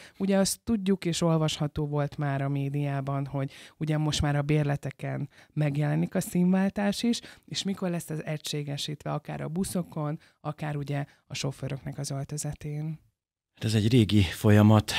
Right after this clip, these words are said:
Speaker 2: ö, része, ahol most, ö, tartunk, ö, de még csak félúton vagyunk a, az arculatváltásban. Ö, ugye a, a város stratégiájában megjelenik, ö, a, a zöld közlekedés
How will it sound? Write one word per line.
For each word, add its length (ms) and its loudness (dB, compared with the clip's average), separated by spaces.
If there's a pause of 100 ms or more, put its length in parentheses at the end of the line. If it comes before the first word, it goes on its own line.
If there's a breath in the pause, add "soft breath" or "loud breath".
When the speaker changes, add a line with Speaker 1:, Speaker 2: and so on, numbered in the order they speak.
(120 loud breath)
Speaker 2:
ö, 320 10 (260 loud breath)
része, 560 6
ahol 260 6
most, 320 4
ö, 180 4 (120)
tartunk, 640 4 (440 loud breath)
ö, 440 8 (220)
de 160 6
még 200 8
csak 180 0
félúton 440 2
vagyunk 360 4
a, 200 4
az 80 2
arculatváltásban. 1700 4 (520 loud breath)
Ö, 220 4
ugye 340 4
a, 260 10
a 540 8
város 300 10
stratégiájában 1080 6 (640 loud breath)
megjelenik, 720 6
ö, 240 6
a, 260 4
a 40 0
zöld 440 6
közlekedés 720 2